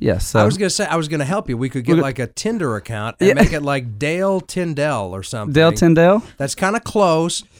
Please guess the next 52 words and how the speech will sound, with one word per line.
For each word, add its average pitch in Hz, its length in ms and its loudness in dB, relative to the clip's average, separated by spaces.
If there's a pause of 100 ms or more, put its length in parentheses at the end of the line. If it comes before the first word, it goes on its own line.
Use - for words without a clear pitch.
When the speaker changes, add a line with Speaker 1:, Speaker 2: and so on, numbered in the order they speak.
(140)
Speaker 2:
Change 190 380 -2
a 143 80 -2
few 180 380 -4
things. 104 480 -6
Speaker 1:
And 147 100 6
just 139 200 4
kinda 139 360 4
see - 220 2
what 135 180 6
happens. 143 420 2
Speaker 2:
Just 294 180 -2
see, 233 160 -6
Speaker 1:
'Cause 208 160 4
I 220 40 4
Speaker 2:
just 220 220 0
to, 208 320 -4 (160)
because 185 360 -2
then 160 180 -2
you're 151 160 -2
kind 131 360 -8
of 135 100 -4
anonymous. 180 600 -4
Speaker 1:
Exactly. 247 460 0
Well, 180 180 2
you 240 140 4
never 269 240 6
know. 247 140 6
I 196 60 6
mean, 170 140 6
I 180 80 6
may 190 180 6
need, 202 460 2
I 143 80 4
may 170 160 6
need 185 220 4
that 113 180 2
help, 101 260 2
you 110 100 2
Speaker 2:
Dale 139 100 6
Speaker 1:
know, 143 100 6
nothing, 151 120 6 (180)
Speaker 2:
Twindell 156 340 0
could 143 180 -4
Speaker 1:
it's, 120 80 -4
Speaker 2:
happen. 139 300 -4
Speaker 1:
it, 131 220 2
it 147 160 2
could 185 160 2
happen, 147 480 0
and 110 120 2
that's, 123 280 -2
uh, 117 300 4